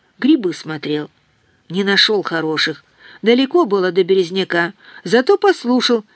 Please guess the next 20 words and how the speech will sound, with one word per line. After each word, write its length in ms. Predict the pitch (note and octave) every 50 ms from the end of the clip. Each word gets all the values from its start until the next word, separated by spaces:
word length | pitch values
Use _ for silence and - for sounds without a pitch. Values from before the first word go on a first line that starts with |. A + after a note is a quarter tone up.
| _ _ _
как 240 | - B3+ A#3+ - -
хорошо 420 | - C#4+ C4+ B3+ A#3+ - - C4
ворковали 600 | A3 A3+ A3 - A3 G#3+ G#3 B3+ D#4 E4 D4+ D4
витютни. 680 | B3 C#4+ C#4 - - C4+ A3+ F#3+ - - D#3+ D3+ E3+ - _ _ _ _ _ _ _ _ - - - - - -
Сидел 540 | - - - G3+ G3 E3+ D3+ F3 B3 D#4+ F4
на 120 | E4 D#4+ D4
пеньке, 560 | - D4 C#4 C4 A#3+ G3+ A3 G3 E3+ - - -
откуда 420 | E3 D#3+ - - C4 C4 B3 A#3
через 280 | - - A3+ G#3+ G3+ F3+
редкий 320 | G3 A#3+ A#3+ - - G3
лесок 440 | F3 E3 D#3+ - - F#4 F4+ - -
виднелась 600 | F3 F3 D#3 D3+ E3 A#3 D4 D4+ D4 C4 - -
тихая 380 | - C4 C4+ - - C4 C4
ключевая. 680 | B3 - B3 A#3+ - C#4 B3 F3+ E3 D#3 D3 D3+ - C#3+ _ _ _ _ _ _ _ _ _ _ _ _ _ _ _ _ -
Господи, 760 | E3 D#3+ F3 G#3+ A#3 - - - - D#3+ D3 C#3+ D3 - - _ _ _ - - - - -
сколько 580 | - - - - - - G#4 G4+ F4 - F4 E4+
раз 240 | D4+ C#4+ C4+ - -
так 240 | - C#4 C4+ A#3 G#3+
бывало 420 | A#3+ B3 A3+ B3 A#3+ A#3 A#3 A3+
сидел, 560 | A3 - - C4 G3+ E3+ E3+ D#3+ D3 D#3 D#3